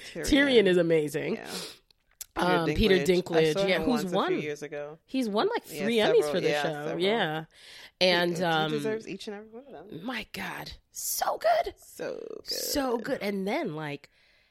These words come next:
Speaker 2: is Daenerys and Jon gonna find, are they gonna find out that they're related?
Speaker 1: <laughs> Yeah, they are.
Speaker 2: I mean,
Speaker 1: Sam knows.
Speaker 2: Yes, that's true. Sam knows. And doesn't Bran?
Speaker 1: I think so. Yeah.
Speaker 2: Bran knows some things as well.
Speaker 1: Yeah, he, 'cause he's the one who brought us back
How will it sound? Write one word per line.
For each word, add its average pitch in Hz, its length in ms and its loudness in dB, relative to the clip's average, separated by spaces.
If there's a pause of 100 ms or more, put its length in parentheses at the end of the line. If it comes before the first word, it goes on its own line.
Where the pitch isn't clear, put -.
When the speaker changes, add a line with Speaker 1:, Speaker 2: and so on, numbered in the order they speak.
(260)
Speaker 2:
is 156 140 -6
Daenerys 147 800 -6
and 147 180 -6
Jon 143 440 -8
gonna 147 480 -8
find, 135 360 -10
are 139 100 -8
they 135 100 -8
gonna 156 200 -8
find 131 240 -12
out 123 160 -10
that 254 120 -8
they're 131 140 -8
related? 131 500 -8
Speaker 1:
<laughs> 440 60 -6 (540)
Yeah, 175 340 -14
they 185 160 -12
are. 180 100 -12
Speaker 2:
I 196 160 -2
mean, 185 640 -4 (100)
Speaker 1:
Sam 175 380 -10
knows. 160 320 -10 (520)
Speaker 2:
Yes, 165 280 -4
that's 139 140 -8
true. 185 260 -8
Sam 156 360 -6
knows. 147 200 -6 (300)
And 233 120 0
doesn't 254 280 0
Bran? 185 300 -2 (840)
Speaker 1:
I 156 80 -6
think 156 240 -12
so. 156 300 -14 (140)
Yeah. 202 60 -16
Speaker 2:
Bran 269 260 -4
knows 233 180 -8
some 175 120 -10
things 147 340 -8
as 143 140 -12
well. 135 380 -10 (200)
Speaker 1:
Yeah, 190 220 -4
he, 190 180 -10
'cause 180 220 -8
he's 208 200 -10
the 185 80 -4
one 165 160 -6
who 170 100 -10
brought 160 220 -6
us 151 120 -14
back - 420 -10